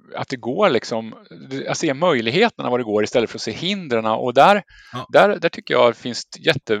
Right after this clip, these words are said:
Speaker 1: det finns jättemånga bra poliser, det finns bra liksom aktörer i, hos er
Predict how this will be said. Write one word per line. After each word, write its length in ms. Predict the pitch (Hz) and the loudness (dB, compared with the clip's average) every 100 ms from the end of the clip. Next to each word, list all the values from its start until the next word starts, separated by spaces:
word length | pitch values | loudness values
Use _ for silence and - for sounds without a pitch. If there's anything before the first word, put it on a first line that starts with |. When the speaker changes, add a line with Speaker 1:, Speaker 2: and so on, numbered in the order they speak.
| 107 | -4
Speaker 1:
det 60 | 139 | -12
finns 180 | 160 196 | -4 -2
jättemånga 400 | - 131 131 156 | -2 -4 -6 -2
bra 140 | 117 | -2
poliser, 520 | - 143 226 233 - | 0 0 0 0 0
det 60 | 147 | -2
finns 220 | 143 127 | -2 -10
bra 380 | 120 120 120 117 | 0 4 4 4
liksom 520 | 113 - 113 117 110 117 | 0 -8 -10 -12 -18 -10
aktörer 760 | - - - 123 190 180 151 143 | -8 -8 -4 4 6 8 6 4
i, 180 | 143 131 | 0 -4
hos 240 | 135 - | -8 -4
er 300 | 127 139 139 | 4 4 4